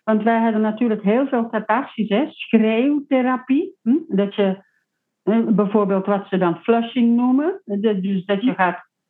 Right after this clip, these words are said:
Speaker 1: ook echt, eh, rauwe emoties gaat uit-, uiten door catharsis.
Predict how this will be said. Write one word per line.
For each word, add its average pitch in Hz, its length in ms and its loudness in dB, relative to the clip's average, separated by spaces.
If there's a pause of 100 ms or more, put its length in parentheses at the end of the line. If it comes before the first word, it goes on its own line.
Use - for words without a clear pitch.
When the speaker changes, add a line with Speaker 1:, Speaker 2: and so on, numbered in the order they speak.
(320)
Speaker 1:
ook 208 220 0
echt, 226 520 -4
eh, 180 300 0 (100)
rauwe 226 580 2
emoties 220 840 0
gaat 254 260 -4
uit-, 247 540 -2
uiten 254 420 0
door 220 220 0
catharsis. 269 760 -2